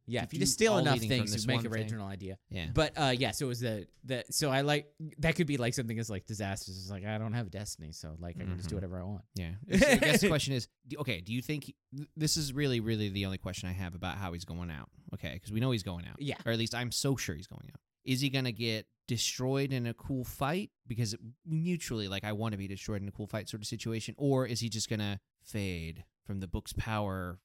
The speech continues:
Speaker 2: finally draining out or whatever?
Speaker 1: Uh,
Speaker 2: Like, is, 'cause his little, uh,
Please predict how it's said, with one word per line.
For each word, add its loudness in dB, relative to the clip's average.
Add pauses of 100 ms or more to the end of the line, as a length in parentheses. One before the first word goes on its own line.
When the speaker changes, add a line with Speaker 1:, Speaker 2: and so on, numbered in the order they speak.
Speaker 2:
finally -4
draining -2
out -4
or -6
whatever? -6 (100)
Speaker 1:
Uh, 0 (200)
Speaker 2:
Like, -2
is, 0 (120)
'cause -2
his -2
little, -4
uh, -6